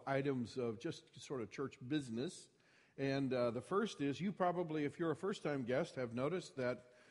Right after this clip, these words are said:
the rest of us were pulling out this card. We do that because this is one of the principal ways in which we get to communicate as a church. On this card, you have the opportunity to put prayer requests, and, and, uh, it's, it's great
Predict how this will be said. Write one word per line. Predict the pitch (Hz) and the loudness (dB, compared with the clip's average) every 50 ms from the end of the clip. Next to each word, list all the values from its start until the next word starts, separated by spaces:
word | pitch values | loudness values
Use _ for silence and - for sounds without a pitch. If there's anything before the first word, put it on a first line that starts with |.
| - _ | -16 _
the | - 131 | -2 2
rest | 139 151 160 156 - 165 | 4 4 4 4 2 0
of | 156 147 | 2 2
us | 147 139 - 139 | 2 0 0 -2
were | 127 120 | -2 -2
pulling | - - - 160 156 151 143 139 139 | -2 0 0 2 2 2 0 0 0
out | 135 135 - - 131 | 0 -2 -2 -2 0
this | 170 220 - - | 0 0 0 -4
card. | - - 131 123 127 143 165 139 | -6 -2 0 2 2 2 2 0
We | 127 151 175 151 | 0 -2 -2 0
do | 135 143 139 135 | 0 0 2 2
that | 120 131 127 151 170 - - | 4 4 4 4 2 0 -4
because | 123 117 - - 139 135 123 - - - - - - - - _ - | -8 -6 -2 -2 0 0 -2 -2 -8 -16 -20 -20 -20 -20 -20 _ -6
this | 151 170 - | -4 -2 0
is | 180 139 156 | -2 0 0
one | 170 185 190 | 0 0 0
of | 180 | 2
the | 143 143 | 0 0
principal | - - 180 190 180 - - 190 175 | -2 -2 -4 -4 -4 -4 -2 0 2
ways | 147 139 139 143 151 147 - | 2 4 4 2 2 0 -2
in | 143 139 | -2 -2
which | 151 160 - - | -2 -2 -4 -2
we | 156 151 151 | -2 -2 0
get | 139 156 160 160 - | 0 -2 -2 -2 -8
to | 123 | -14
communicate | - - 143 139 147 156 156 147 - - 123 117 131 139 139 - - - _ _ _ _ | -10 -6 -4 -4 -2 -2 -2 -4 -4 -4 -2 -2 -2 -2 -4 -8 -18 -20 _ _ _ _
as | 135 139 151 | -2 -2 -2
a | 151 | -2
church. | - - 208 208 175 120 - - - - - - - _ _ _ _ _ _ _ _ _ _ _ _ _ _ _ _ _ - - _ _ _ - | -2 -2 0 0 0 0 -4 -8 -12 -12 -12 -12 -18 _ _ _ _ _ _ _ _ _ _ _ _ _ _ _ _ _ -20 -20 _ _ _ -4
On | 113 131 147 | -2 0 0
this | 151 139 - | -2 -2 -6
card, | - - 160 160 160 170 170 156 | -6 0 2 2 4 4 2 0
you | 147 143 | 0 0
have | 139 135 123 | -2 0 0
the | 135 131 | -2 -2
opportunity | 127 143 - 139 127 - 156 151 147 143 139 131 | -2 -4 -6 -8 -10 -6 -4 -4 -4 -2 -4 -4
to | 123 110 | -6 -6
put | - 139 - - - | -8 -8 -8 -8 -6
prayer | - 156 160 165 156 | -2 0 0 2 2
requests, | 151 143 139 - - 160 170 175 175 - - - - - | 0 -2 -4 -4 -2 -2 -2 -2 -2 -8 -14 -16 -10 -6
and, | 120 117 110 107 110 110 - - _ - - - - _ _ | -4 -4 -4 -4 -6 -8 -10 -18 _ -20 -20 -20 -20 _ _
and, | 120 120 117 117 117 113 107 113 | -2 -2 0 0 0 -2 -2 -2
uh, | 113 | -2
it's, | 110 117 127 127 - - - 104 95 - | -2 -2 -2 -4 -6 -12 -16 -16 -8 -4
it's | 135 123 120 - | -4 -4 -4 -6
great | - - 135 143 147 160 160 | -10 -4 0 2 2 2 0